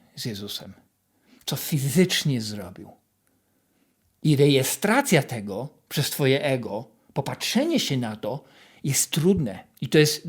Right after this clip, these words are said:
za dużo światła dla wielu ludzi. To jest taka miłość, że nie masz punktu odniesienia, tak? Nie, nie, nie znałeś tego. Tak? Nie ma człowieka, który by przyjął wszelką możliwą,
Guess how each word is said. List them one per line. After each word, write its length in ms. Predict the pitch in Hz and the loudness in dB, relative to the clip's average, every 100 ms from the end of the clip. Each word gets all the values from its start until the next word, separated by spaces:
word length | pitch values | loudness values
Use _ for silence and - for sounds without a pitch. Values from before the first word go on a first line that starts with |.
| 147 | -4
za 140 | 147 | -2
dużo 280 | 147 165 170 | 2 2 2
światła 480 | - - 151 151 113 | 0 -2 -4 -2 -4
dla 120 | 104 | -4
wielu 280 | 101 104 98 | -6 -6 -8
ludzi. 340 | 98 92 - - _ _ | -10 -12 -18 -20 _ _
To 80 | - | 0
jest 160 | 139 - | 0 2
taka 200 | 170 160 | 0 4
miłość, 360 | 156 165 170 | 4 4 2
że 240 | 147 151 143 - - - - _ _ _ _ _ - | 2 2 0 -4 -20 -20 -20 _ _ _ _ _ -2
nie 120 | 156 | 2
masz 180 | 190 196 | 2 2
punktu 360 | - 208 208 254 | 4 4 4 2
odniesienia, 600 | 175 139 - 202 220 120 | 2 2 2 2 2 0
tak? 180 | 123 | -2
Nie, 120 | 160 151 | 0 2
nie, 220 | 156 151 | 2 0
nie 200 | 170 151 | 0 0
znałeś 500 | 127 165 262 175 - | 0 0 2 0 0
tego. 320 | - 104 92 98 | -6 -8 -10 -12
Tak? 200 | 120 - | -6 0
Nie 140 | 202 | 0
ma 140 | 339 | 0
człowieka, 420 | - 151 123 127 117 | -2 -2 0 -2 -4
który 420 | - 120 120 113 - - _ _ _ - | -6 -2 -2 -4 -10 -20 _ _ _ -4
by 120 | 131 | -2
przyjął 480 | - - 160 139 135 | -2 0 2 4 2
wszelką 800 | - - - - 165 170 - 170 | -2 -4 0 4 4 2 2 4
możliwą, 920 | 170 151 135 120 147 151 143 139 | 4 4 2 0 2 4 4 4